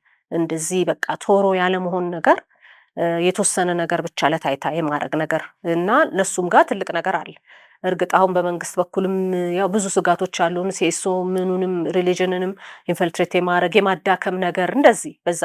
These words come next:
በኩል ደግሞ ተቃውሞ የሚሆን ስትሮንግ ሆኖ መውጣታቸው ደግሞ ያው ተጠያቂነትም ስለሚያስከትልበት ያንን ላለማድረግ ሊሆን ይችላል። ግን ስቲል አሁን ሲኤስኦዎችም በጣም ትልቅ ሚና አላቸው። ዞሮ ዞሮ እኔ ጥብ-፣ ኢቭን ጥብቅም ቢሆን፣ እ፣ ያንን ሞ-፣ ሞ-፣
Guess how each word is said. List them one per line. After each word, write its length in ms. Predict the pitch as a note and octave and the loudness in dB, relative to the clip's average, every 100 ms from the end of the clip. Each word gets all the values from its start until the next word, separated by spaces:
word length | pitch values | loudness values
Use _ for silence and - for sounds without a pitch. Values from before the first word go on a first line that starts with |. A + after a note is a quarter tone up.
| D#3+ | -4
በኩል 260 | D#3+ - | -4 -6
ደግሞ 200 | F3+ F3 F3 | -4 -2 -2
ተቃውሞ 380 | F3 - E3 F3 | 0 4 2 2
የሚሆን 400 | F3 F3 F3+ F3 - - - | -6 -4 -2 -4 -8 -14 -6
ስትሮንግ 340 | - G3+ F#3 | 4 6 6
ሆኖ 160 | F3+ F3 | 4 2
መውጣታቸው 600 | E3 E3 E3 F3 - F3+ | 0 0 0 0 0 2
ደግሞ 160 | G3 F4+ | 2 4
ያው 160 | A#4 | 4
ተጠያቂነትም 680 | A#3+ G3 F3 D3+ D#3+ D#3 E3 | 2 0 -2 -4 -6 -8 -10
ስለሚያስከትልበት 1000 | - D#3+ D3+ - - D#3+ F3+ F3 A3 - | -8 -4 -4 -6 -8 -4 0 4 6 6
ያንን 400 | G#3 F#3+ F#3 F#3 | 4 4 4 0
ላለማድረግ 540 | F3+ E3 D#3+ E3 E3 E3 | 0 0 0 0 -2 -4
ሊሆን 240 | F3 E3 | -6 -6
ይችላል። 320 | D#3 - D3+ D3+ | -8 -6 -4 0
ግን 180 | F#3 | 0
ስቲል 300 | F#3 - F#4+ - - - - - | 0 2 2 2 -20 -20 -10 -2
አሁን 180 | E3+ E3+ | 0 0
ሲኤስኦዎችም 840 | - E3 E3 - C3+ E3 - F#4+ D5 | -2 -2 -2 -2 -2 -2 2 2 2
በጣም 260 | - G#3+ D#3+ | 2 4 2
ትልቅ 260 | - D3+ C3+ | -2 -8 -8
ሚና 180 | C3+ - | -8 -8
አላቸው። 460 | - D3+ - - - _ _ | -8 -10 -14 -14 -16 _ _
ዞሮ 300 | E3+ F3+ F3 F3 | -2 2 4 2
ዞሮ 200 | F3+ F#3 | 0 4
እኔ 120 | D#4+ F#3 E3 E3 D3 C3+ | 4 2 -2 -6 -8 -2
ጥብ-፣ 200 | - A3 | 2 2
ኢቭን 240 | A#3 A3 G#3+ | 2 0 0
ጥብቅም 360 | - G3 G#3+ G#3 | -2 0 0 0
ቢሆን፣ 360 | G3+ G#3 F4 - _ _ _ _ _ | 0 2 2 0 _ _ _ _ _
እ፣ 120 | - E3+ E3+ E3 E3 D#3+ D#3+ C3+ - _ - C#3+ | 0 2 2 -2 -4 -4 -4 -4 -8 _ -12 2
ያንን 360 | G3 F#3+ F#3+ | 4 4 0
ሞ-፣ 140 | F#3+ B2+ E3+ | -4 -4 -4
ሞ-፣ 160 | F#3 F#3+ | -2 -2